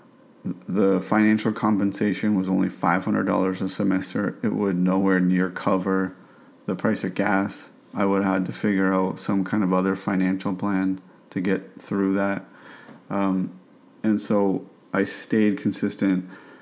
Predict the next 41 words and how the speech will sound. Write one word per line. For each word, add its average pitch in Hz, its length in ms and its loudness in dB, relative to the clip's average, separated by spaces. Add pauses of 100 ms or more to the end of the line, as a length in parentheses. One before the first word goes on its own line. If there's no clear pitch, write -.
(340)
I 107 120 4
got 110 260 4
a - 20 4 (160)
little 104 200 4
bit, 98 440 0
um, 95 560 -2
cheeky 107 580 2 (1300)
one 110 260 4
day 98 340 2 (100)
because 101 420 0
Elsa 120 400 4
said 101 360 2
to - 60 0
me, 95 420 4 (260)
"Matt, 107 200 4
you 104 120 2
have 117 200 4
to 120 80 0
sign 113 280 2
the 101 60 4
contract 101 520 0
with 95 180 -2
Guelph. 95 320 0
You're 98 100 -2
going 101 300 2
to 101 80 -4
Guelph." 101 480 -2 (340)
I 131 40 -4
said, - 180 -2
"Elsa, 107 280 0
I'm 104 140 2
not 104 200 2
going 98 200 2
to 92 80 -6
Guelph. 95 500 -2 (800)
I 101 40 0
don't 98 160 4
wanna 104 240 6
go 110 140 4
to 101 100 2
Guelph. 101 500 0